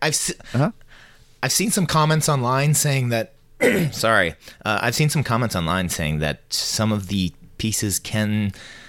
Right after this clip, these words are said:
Speaker 1: not be quite lacquered as much, or they're slightly, like,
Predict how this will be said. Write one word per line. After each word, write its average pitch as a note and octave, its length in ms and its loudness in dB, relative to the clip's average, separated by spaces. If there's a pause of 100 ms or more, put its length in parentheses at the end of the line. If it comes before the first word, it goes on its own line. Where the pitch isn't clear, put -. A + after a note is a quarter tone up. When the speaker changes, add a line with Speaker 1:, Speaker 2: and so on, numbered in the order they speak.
(220)
Speaker 1:
not F#2+ 380 0
be G#2 100 -4
quite G2+ 340 -2
lacquered F#2+ 440 -2
as A#2 120 2
much, A#2 360 2
or - 20 0
they're F2 140 0
slightly, F#2 880 0 (380)
like, D#2+ 220 -4